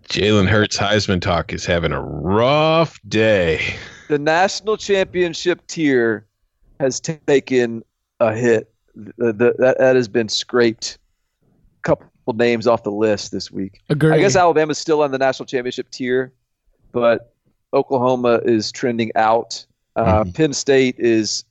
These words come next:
Speaker 2: out. Um,
Speaker 1: Well, I don't think Penn State's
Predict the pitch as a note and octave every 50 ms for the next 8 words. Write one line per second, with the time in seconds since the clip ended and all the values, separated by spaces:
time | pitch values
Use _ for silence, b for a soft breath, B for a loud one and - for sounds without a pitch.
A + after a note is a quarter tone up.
0 | _ - G#2+ G#2+ G#2+ A2+ A2+ - - - - - - _ _ _ - - - -
1 | _ _ _ _ _ _ _ _ - - - - - A2+ A2+ A2 A2 A2 G#2+ G#2
2 | G#2+ G#2+ G#2 G#2 G#2 G#2 G#2 - _ _ _ _ _ _ _ _ _ _ - A#3+
3 | B3+ C4 A#3 A#3+ C4+ D4+ - - C#4+ - - - E3+ E3 D3+ - - C#3+ A#2+ G#2
4 | -